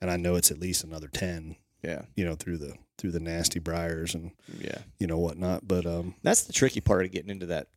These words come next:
Speaker 2: that piece. Like, if you pick the right route, you can get in kinda quiet. If you pick the wrong route, like, you're
Speaker 1: <sighs>
Speaker 2: screwed.
Speaker 1: Yeah.
Speaker 2: You know, it's like, and I made that mistake going in the first evening.
Speaker 1: Yeah.
Speaker 2: Which was like, I just, I went too far down and then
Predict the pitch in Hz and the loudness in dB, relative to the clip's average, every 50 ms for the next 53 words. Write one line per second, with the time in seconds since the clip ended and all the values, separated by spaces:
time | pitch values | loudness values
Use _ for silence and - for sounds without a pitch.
0 | _ - 98 - - - - 95 95 82 - 87 90 - 98 107 147 185 - - | _ 0 0 0 0 -2 -2 0 0 2 2 2 0 0 -2 0 0 0 8 8
1 | 85 - - - 113 107 110 110 110 98 87 92 98 104 104 95 - 101 107 - | 8 8 8 4 4 6 6 6 6 6 4 4 4 4 4 2 0 -4 -10 -10
2 | 101 101 98 98 - 95 92 95 - 95 90 71 - - - 87 82 67 67 95 | -10 -6 -4 -4 -4 -4 -4 -2 -2 -2 -2 -2 -4 2 2 2 2 2 -2 0
3 | 110 131 135 - 165 160 - - 98 101 107 107 107 104 101 85 85 80 64 65 | 0 2 6 6 6 6 6 0 2 4 4 4 4 2 -2 -2 -2 -2 -2 -4
4 | - - 107 104 - - - - - - - - 95 101 101 98 82 65 87 82 | -6 -6 -6 -6 -6 0 0 2 2 2 0 0 0 2 2 0 0 0 2 2
5 | 82 80 - - 76 - - - - 87 101 95 85 82 92 - - - - - | 4 4 4 2 0 -4 -8 -10 -6 -4 -4 -2 -2 -2 -2 0 2 2 2 2
6 | 110 120 123 131 127 120 113 107 117 113 113 113 110 - - - 110 104 104 - | 4 4 4 4 6 4 4 4 2 2 2 2 2 2 4 4 4 2 2 2
7 | 110 107 104 104 104 98 95 87 - - 95 101 95 87 - - - - - - | 0 0 2 0 -2 -4 -6 -8 -4 0 2 2 4 4 2 0 0 -2 -10 -12
8 | - - - - _ _ _ _ - 123 120 117 104 92 71 64 62 - - - | -18 -20 -20 -20 _ _ _ _ 0 2 2 2 2 -2 -8 -10 -10 -16 -20 -20
9 | - - 80 73 69 - 104 107 101 - - 90 90 98 90 85 76 82 92 98 | -8 -4 -4 -2 -2 -2 -2 -2 -2 -4 -6 -6 -6 -4 -2 -4 -2 -2 -2 0
10 | 90 82 - - - - - - _ - - 117 120 113 110 98 - - - 113 | 2 2 0 0 -2 -16 -20 -20 _ 2 6 6 6 6 6 2 0 -2 -2 0
11 | 113 110 110 107 104 - - - 107 110 104 101 101 104 104 107 107 117 117 110 | 2 2 2 0 -2 -2 4 4 6 6 6 4 2 2 2 2 0 0 -2 -2
12 | 113 123 - - 104 101 104 101 98 95 92 | -6 -10 -10 -8 -2 0 0 0 0 -4 -12